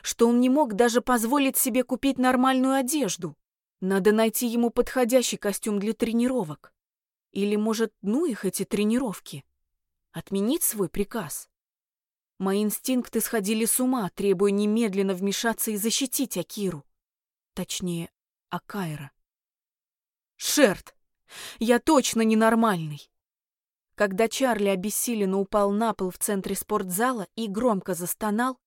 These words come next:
меня аж подкинуло от этого звука, а энергия Ир заискрилась внутри, как бешеная. Еще немного,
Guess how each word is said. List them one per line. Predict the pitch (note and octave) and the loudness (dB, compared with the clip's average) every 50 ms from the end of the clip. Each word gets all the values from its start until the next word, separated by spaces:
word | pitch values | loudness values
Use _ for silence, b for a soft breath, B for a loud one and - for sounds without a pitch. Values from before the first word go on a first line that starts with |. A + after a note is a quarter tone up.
| _ _ | _ _
меня | - A#3 A#3+ A#3 B3+ C4 | 0 0 2 2 2 2
аж | C4 - - | 0 0 0
подкинуло | - C4+ C4 - - - D4+ D4+ C4 A3 G3+ G3 F#3+ | 0 0 0 0 -4 -4 -2 0 2 2 4 2 2
от | F#3+ - | 2 2
этого | A3+ G#3 - G#3+ G3+ A3 | 0 0 0 0 0 0
звука, | G#3 G3 G3+ A#3+ C#4 A#3 - - F#3 D3 - _ _ B B B B B B | -2 -2 -2 -2 -2 -2 -4 -6 -10 -12 -12 _ _ B B B B B B
а | - G3+ | -2 0
энергия | G#3 G#3+ G#3+ A3 A3+ A3+ A3 G3 F#3+ G#3+ A3 | 2 2 2 4 4 2 2 0 -2 -4 -4
Ир | - - B3 B3+ C4+ A3+ | -4 -4 -4 -2 -2 -2
заискрилась | G3 F3+ G#3 G#3+ G3+ - - - A#3 A#3+ B3 A3 A3+ - - | 0 -2 -2 -2 -2 -2 -4 -4 -2 0 0 0 0 0 0
внутри, | G#3+ A3+ A#3 A#3+ - - C4 C4+ B3+ | 0 2 2 0 0 0 -2 -2 -2
как | - - B3+ A3 G#3 | 0 -2 -2 -2 -2
бешеная. | F#3+ F#3 B3 B3+ G#3 F3 - - F3+ E3 D#3 C#3+ C#3 - _ _ _ _ _ _ _ _ _ _ _ | -2 -2 -2 -2 -2 -2 -4 -4 -6 -6 -6 -8 -10 -14 _ _ _ _ _ _ _ _ _ _ _
Еще | - E3 F3+ G3+ - - - G#3+ | -10 -6 -4 -4 -2 0 0 2
немного, | G3+ G3+ G3+ G3+ G#3 G#3+ B3 C4 B3+ G3+ E3+ D3 B2+ | 2 2 2 2 2 2 2 0 0 -4 -6 -10 -14